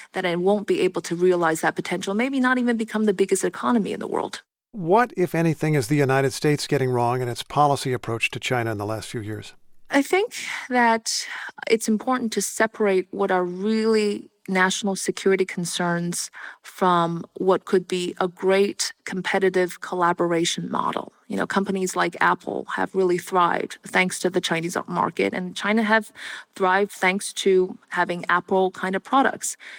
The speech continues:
Speaker 1: If the world is talking about really embarking on a green transition, I just cannot imagine, uh, uh, the lack of collaboration between these two,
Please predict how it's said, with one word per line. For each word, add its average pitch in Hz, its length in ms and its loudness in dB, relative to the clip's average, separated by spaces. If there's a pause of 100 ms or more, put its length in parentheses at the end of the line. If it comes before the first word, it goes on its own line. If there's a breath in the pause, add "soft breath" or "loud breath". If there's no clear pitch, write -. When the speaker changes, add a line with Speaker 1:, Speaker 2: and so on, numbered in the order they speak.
(140 loud breath)
Speaker 1:
If - 180 -4
the 190 100 2
world 196 360 2
is 190 180 0
talking 190 400 -4
about 180 580 2
really 185 460 2 (160 soft breath)
embarking 180 480 0
on 190 80 0
a 190 60 0
green 208 340 2
transition, 220 580 0
I - 140 -2
just 208 240 -4
cannot 240 320 -2
imagine, 226 640 0 (360 loud breath)
uh, 180 520 2
uh, 98 440 0
the 190 200 -2
lack 185 260 0
of 185 140 -2
collaboration 185 840 0
between 180 380 -2
these 180 300 -4 (100)
two, 196 400 0